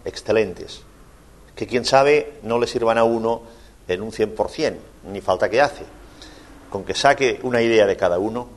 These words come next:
esta persona tiene una cantera inagotable de ayuda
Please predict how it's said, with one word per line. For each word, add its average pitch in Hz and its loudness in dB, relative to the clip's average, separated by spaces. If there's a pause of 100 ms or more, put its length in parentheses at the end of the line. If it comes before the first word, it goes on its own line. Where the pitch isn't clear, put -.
(1120)
esta 92 -6
persona 101 -6
tiene 95 -6
una 95 -4
cantera 92 -2
inagotable 107 0 (920)
de 90 -4
ayuda 120 2